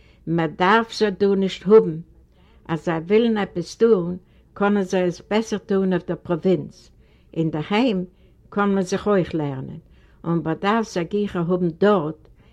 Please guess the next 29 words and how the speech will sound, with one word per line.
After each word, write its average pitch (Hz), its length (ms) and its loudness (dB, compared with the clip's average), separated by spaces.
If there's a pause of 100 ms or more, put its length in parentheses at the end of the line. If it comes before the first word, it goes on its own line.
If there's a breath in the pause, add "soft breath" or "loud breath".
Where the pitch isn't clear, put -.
in 160 140 -2
der 160 100 -6
kleinen 185 400 0
Städtlich 175 560 -4
wie 160 120 -2
du. - 340 -2 (580 soft breath)
Sollen 254 320 0
sie 220 160 2
kämpfen 208 520 -2
mit 170 180 -2
der 156 100 -2
Finsternis, 165 800 -2 (400 soft breath)
sollen 220 300 2
sie 214 160 -2 (100)
andere 202 420 2
aufmutigen. 165 840 -2 (480 soft breath)
Was 240 240 -2
wird 226 240 -2
du 226 140 6
von 220 200 -2
ihm 220 240 0
wehren? 214 460 -4 (300)
Ein 165 200 2
Extern? 247 680 -2 (440 soft breath)
Wir 240 200 2
haben 269 220 0
sie 240 180 -4
genug, 226 640 2
genug. 196 560 2